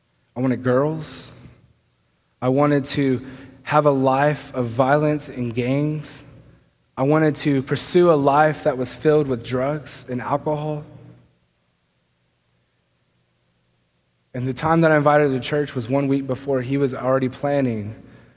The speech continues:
to rob a house for a gang initi-, initiation. And he said, "Colby, I thank God every single day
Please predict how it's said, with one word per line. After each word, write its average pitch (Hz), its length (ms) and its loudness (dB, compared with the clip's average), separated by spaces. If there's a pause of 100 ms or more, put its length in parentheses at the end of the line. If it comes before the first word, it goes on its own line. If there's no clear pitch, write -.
(160)
to 139 100 -4
rob 139 240 4
a 135 60 2
house 127 340 -2
for 131 180 -4
a 117 60 -2
gang 123 260 0
initi-, 110 560 -6
initiation. 113 600 -6 (1800)
And 127 100 -4
he 139 80 0
said, 123 260 -4
"Colby, 151 420 0 (1160)
I 131 80 -4
thank 151 260 -2
God 135 320 -2
every 139 260 -2
single 139 360 -6
day 101 320 -12